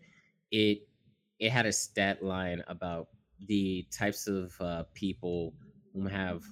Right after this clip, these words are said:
long careers in the games industry. And obviously that's gonna be, you know, white guys. And I, I, I think the stat line is, like, people who have, like, twenty plus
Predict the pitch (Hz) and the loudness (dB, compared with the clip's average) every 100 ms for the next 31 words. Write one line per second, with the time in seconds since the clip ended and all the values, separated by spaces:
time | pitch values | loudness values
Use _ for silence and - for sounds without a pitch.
0 | - 90 95 95 87 - 92 90 85 80 | -10 -4 -2 -4 -6 -4 -2 0 -2 -6
1 | - 82 80 95 98 90 85 80 - 78 | -10 -12 -6 -4 -4 -4 -6 -6 -8 -10
2 | 73 - - _ - _ 92 87 - 110 | -10 -16 -20 _ -20 _ -4 -4 -4 2
3 | 120 107 - 87 82 87 - 92 92 90 | 4 4 0 -2 -2 -4 -2 0 2 2
4 | 85 - - 101 78 87 _ _ _ _ | 0 -6 -4 -4 -4 -8 _ _ _ _
5 | _ _ _ _ 165 214 - 69 - - | _ _ _ _ 2 2 2 -4 -8 -14
6 | - _ _ _ 107 107 104 98 92 87 | -20 _ _ _ 4 6 8 6 4 -2
7 | - - _ - 104 95 - 104 214 139 | -8 -20 _ 0 2 2 0 0 2 2
8 | 117 - 113 98 95 92 87 - 104 101 | 0 0 0 2 -2 -2 -4 -4 -2 0
9 | 98 95 90 90 87 - 104 95 71 101 | 2 0 0 -2 -4 -4 -2 -2 -4 -4
10 | 90 - - | -2 -4 -8